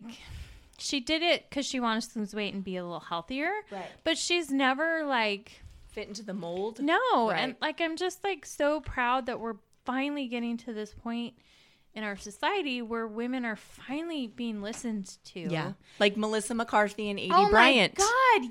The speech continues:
Speaker 1: yes, they're phenomenal. I just
Speaker 2: If you haven't seen Shrill on
Speaker 1: <sighs>
Speaker 2: Hulu,
Speaker 1: God,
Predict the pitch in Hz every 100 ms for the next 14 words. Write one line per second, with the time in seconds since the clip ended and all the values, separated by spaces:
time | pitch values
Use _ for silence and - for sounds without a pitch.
0 | 240 302 494 539 370 - 381 381 - 370
1 | 285 262 302 330 330 330 339 339 - 294
2 | 294 311 320 233 240 269 240 285 262 247
3 | - 202 202 208 185 185 185 185 180 175
4 | 151 147 160 180